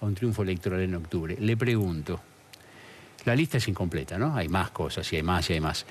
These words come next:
Pero, ¿qué es lo principal y qué es lo accesorio en la Argentina de hoy? Si nos tuviésemos que guiar por una lista de noticias.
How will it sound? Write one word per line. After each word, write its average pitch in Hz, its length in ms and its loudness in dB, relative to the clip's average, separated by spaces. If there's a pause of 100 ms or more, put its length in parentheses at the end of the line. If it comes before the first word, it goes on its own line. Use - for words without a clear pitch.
(140)
Pero, 127 200 2 (100)
¿qué 208 140 2
es 170 60 4
lo 117 100 4
principal 98 500 2
y 101 80 4
qué 117 140 0
es 98 80 2
lo 104 80 4
accesorio 90 600 2
en 87 80 0
la 87 60 2
Argentina 90 460 2
de 92 160 4
hoy? 82 160 0 (320)
Si - 260 2
nos 113 140 6
tuviésemos 127 420 4
que 113 400 2
guiar 113 460 2
por 107 180 2
una 107 340 2
lista 104 420 2
de 80 60 0
noticias. - 600 -6